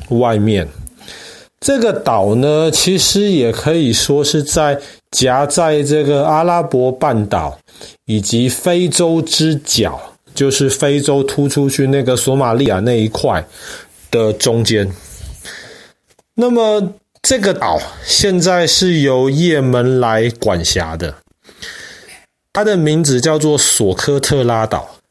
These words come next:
索科特拉岛听起来很陌生，但是当时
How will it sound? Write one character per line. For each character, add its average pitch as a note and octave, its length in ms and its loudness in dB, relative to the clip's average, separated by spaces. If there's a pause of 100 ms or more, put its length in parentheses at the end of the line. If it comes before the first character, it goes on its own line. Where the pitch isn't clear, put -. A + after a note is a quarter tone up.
(760)
索 D#3 200 0
科 G3 160 0
特 G3+ 220 0
拉 F#3+ 160 0
岛 A#2+ 180 0
听 D3 240 0
起 C3 140 0
来 A2 120 2
很 G2 140 -4
陌 G2+ 260 0
生， F2 320 -4 (1200)
但 G#3 260 0
是 F#3+ 340 0 (380)
当 G3 260 0
时 G#2+ 480 2